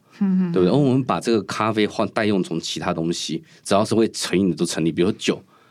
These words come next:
Speaker 1: 嗯，嗯，嗯。
Speaker 2: 酒就大家会能够比较理解，酒驾零容忍啊，酒驾是不对的啊，酒后家暴是很危险的啦，对不对？
Speaker 1: 嗯，嗯。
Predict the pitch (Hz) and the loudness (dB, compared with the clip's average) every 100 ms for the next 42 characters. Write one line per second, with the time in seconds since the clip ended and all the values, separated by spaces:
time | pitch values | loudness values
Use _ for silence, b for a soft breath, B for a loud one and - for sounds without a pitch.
0 | - 185 175 175 175 92 90 110 107 104 | 0 2 2 0 0 2 4 4 2 4
1 | 104 98 - 90 95 95 92 90 87 73 | 4 2 0 0 0 0 0 0 -2 -6
2 | - 85 101 90 87 90 78 80 82 82 | -2 0 2 2 2 2 0 -2 -2 -2
3 | 82 87 95 - 85 95 87 85 87 85 | -2 0 -2 -2 -2 0 0 0 -2 0
4 | 95 90 92 90 - 85 80 92 87 - | 0 0 0 0 -2 -2 -2 -2 -2 -6
5 | 76 76 - b b b - 185 175 170 | -4 -8 -10 b b b 0 2 2 0
6 | 208 | -2